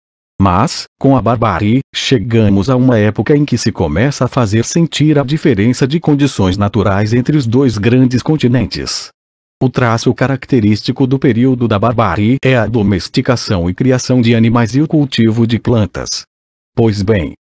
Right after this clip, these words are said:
o continente oriental, o chamado mundo antigo,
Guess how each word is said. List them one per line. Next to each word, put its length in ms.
o 80
continente 560
oriental, 640
o 80
chamado 480
mundo 360
antigo, 520